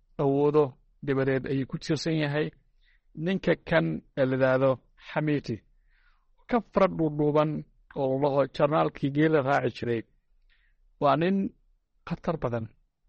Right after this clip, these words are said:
oo waxa weeye ilaa ay Liibiya, eh, Xaftar saaxiibo la ah, Darfurna xiriir xoog lala leh, gobollo badanna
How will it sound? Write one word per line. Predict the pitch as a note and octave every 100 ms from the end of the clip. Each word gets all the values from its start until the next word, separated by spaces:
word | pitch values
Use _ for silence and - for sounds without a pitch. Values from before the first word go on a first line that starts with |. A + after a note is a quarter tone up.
| -
oo | C3
waxa | C3
weeye | D3 D3+ C#3+ C#3+
ilaa | D#3+ D#3
ay | B2 D3
Liibiya, | D3 F#3 F3 C3 A#2+ A#2 _ _ _ _ _ -
eh, | B2 A#2 G#2+
Xaftar | - D#3+ - C#3+ B2+ _ _ _ _ _ _
saaxiibo | - C3 C#3+ D#3+
la | D3+ D3
ah, | C#3 C3 - _ _ _ _ _ E3
Darfurna | D#3 C#3+ - A3 G#3 F3+ - _ _ E3 D3 C#3
xiriir | - D#3 D3+ - - _ _ _ _ -
xoog | D#3+ C3
lala | B2+ B2+
leh, | B2 A2 _ _ _ _ _ _ -
gobollo | C#3+ C3+ C#3 C#3
badanna | C#3 C3 B2+